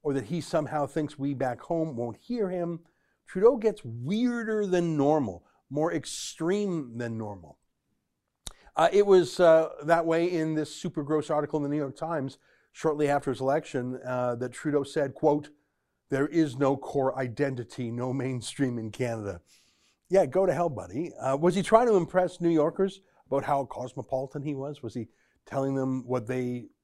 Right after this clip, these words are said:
what he thought they wanted to hear? Or was he finally free of mere Canadians who he weirdly thought wouldn't read his comments?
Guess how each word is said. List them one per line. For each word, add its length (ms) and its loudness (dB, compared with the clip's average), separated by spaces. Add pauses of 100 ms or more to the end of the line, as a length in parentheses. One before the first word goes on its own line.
what 140 -10
he 180 -12
thought 460 0
they 100 2
wanted 340 -4
to 60 -8
hear? 260 -8 (1120)
Or 120 0
was 140 4
he 80 2
finally 340 0
free 400 -2
of 100 -2
mere 220 -2
Canadians 580 -6
who 120 -6
he 160 -12
weirdly 600 -2 (360)
thought 260 2
wouldn't 320 0
read 240 -2
his 160 -6
comments? 560 -4